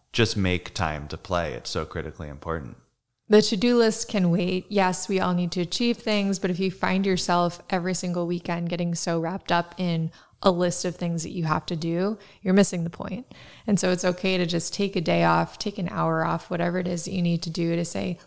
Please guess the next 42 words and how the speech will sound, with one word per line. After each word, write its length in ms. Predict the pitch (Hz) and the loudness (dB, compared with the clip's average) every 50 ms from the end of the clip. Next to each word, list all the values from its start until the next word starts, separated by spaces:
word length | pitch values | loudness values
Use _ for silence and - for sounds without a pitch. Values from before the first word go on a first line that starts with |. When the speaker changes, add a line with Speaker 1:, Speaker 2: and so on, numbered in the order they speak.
| _ | _
Speaker 2:
"Let's 180 | - 233 220 - | -8 -8 -6 -4
put 140 | - 247 247 | 0 2 4
all 200 | 233 226 220 208 | 4 4 4 2
that 180 | 196 196 180 - | 2 0 0 -2
to 80 | 185 | -4
the 100 | 170 165 | -4 -4
side 300 | 151 - 180 175 175 175 | -4 -2 0 2 2 4
and 100 | 175 175 | 4 2
just 180 | 170 170 - - | 2 0 -2 0
do 120 | 185 185 | 0 0
something 380 | 170 - 180 170 156 185 170 170 | 0 2 0 0 0 2 0 0
that 160 | 185 185 175 | 0 -2 0
brings 240 | - 180 185 175 165 | 0 0 2 2 2
me 140 | 170 175 170 | 2 0 0
joy 280 | 156 - 190 180 175 | 0 0 0 2 2
right 260 | 175 185 180 180 180 190 | 2 2 2 0 2 2
now." 340 | 190 185 185 185 185 175 - - - - - - - | 4 4 6 4 4 2 -2 -8 -20 -20 -20 -18 -6
The 180 | 196 185 220 | 4 4 4
tasks 560 | 185 - - 214 208 196 190 - - - - - | 4 4 2 2 4 2 2 0 -4 -8 -8 -4
can 280 | - 196 190 175 175 | 0 2 4 4 4
wait. 280 | 170 170 170 170 - 185 170 - - | 4 4 2 2 2 0 0 2 2
<laughs> 0 | |
The 220 | 240 190 190 196 | 2 4 4 2
tasks 540 | - - 202 185 180 180 - - - - - 190 | 2 4 4 4 4 2 0 -4 -6 -4 -2 0
will 120 | 180 175 | 2 2
not 280 | 170 170 170 170 - 190 | 4 4 2 2 2 0
be 80 | 175 | 0
wondering 480 | 170 170 165 165 160 170 165 165 160 160 | 2 2 2 2 2 2 2 2 2 0
where 100 | 160 160 | 0 0
you 240 | 160 160 156 160 160 | 0 0 0 2 2
are 340 | 156 156 156 156 156 156 - - - - _ - | 2 2 2 0 0 -4 -6 -16 -20 -20 _ -10
tomorrow. 640 | - - 170 165 160 160 156 156 165 170 165 160 170 | -4 0 2 4 4 4 2 2 2 2 2 0 0
It's 300 | - - 170 - - - | -2 -2 -4 -4 -6 -4
the 100 | - 170 | -4 -2
people 400 | - - 190 175 - 170 160 156 | 0 0 -2 0 2 0 0 2
around 320 | 151 151 151 151 156 156 | 0 0 -2 -2 -2 -2
you 80 | 160 160 | -2 -2
that 180 | 156 - - | -2 -2 -2
matter. 400 | 165 147 147 156 156 156 151 151 | -2 -2 -2 -2 -2 -2 -2 -2
And 220 | 156 156 156 151 - - - - - - - - | -2 -2 -4 -4 -6 -10 -20 -20 -20 -20 -8 2
you 120 | - 175 170 | 6 8 8
mentioned 600 | 165 160 156 - - 170 156 156 156 151 - - | 8 8 6 2 0 0 0 0 -2 -4 -4 -8